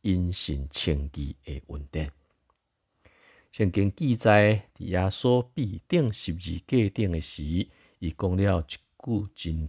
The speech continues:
重要的话：“爸啊，赦免因，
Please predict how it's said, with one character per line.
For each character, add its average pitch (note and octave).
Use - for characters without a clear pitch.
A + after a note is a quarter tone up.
重 C#2+
要 D2
的 D#2
话 D#2
：“爸 D#2+
啊， -
赦 A#2+
免 F#2
因， D2+